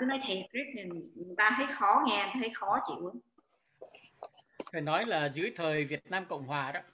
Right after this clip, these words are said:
Speaker 2: những nông dân á, họ bị tuyên truyền, họ, ờ, trước hết là họ, ừ, họ bị Cộng sản nói là cái chế độ, ờ,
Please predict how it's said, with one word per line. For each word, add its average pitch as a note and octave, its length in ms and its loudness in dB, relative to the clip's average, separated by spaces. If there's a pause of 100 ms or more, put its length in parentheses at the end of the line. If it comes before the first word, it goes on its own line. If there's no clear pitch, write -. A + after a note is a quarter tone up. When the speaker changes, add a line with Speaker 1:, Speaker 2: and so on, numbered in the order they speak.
(400)
Speaker 2:
những A3 320 -6
nông G3 220 0
dân F#3+ 240 2
á, G#3+ 140 -8 (100)
họ D3+ 400 -4
bị D#3 320 -8
tuyên F3 220 2
truyền, C#3+ 320 -4 (640)
họ, D3 460 0 (760)
ờ, C#3+ 360 -6
trước C4+ 160 -4
hết D4 140 2
là F3 180 4
họ, C3+ 460 -4 (640)
ừ, F3 60 -18 (800)
họ F#3 120 0
bị E3+ 160 -6
Cộng D#3 200 -6
sản C3+ 380 -6
nói F3+ 240 -2
là D3+ 280 2
cái G3+ 180 -10
chế A3 180 4
độ, D3 300 0 (360)
ờ, C#3 840 -4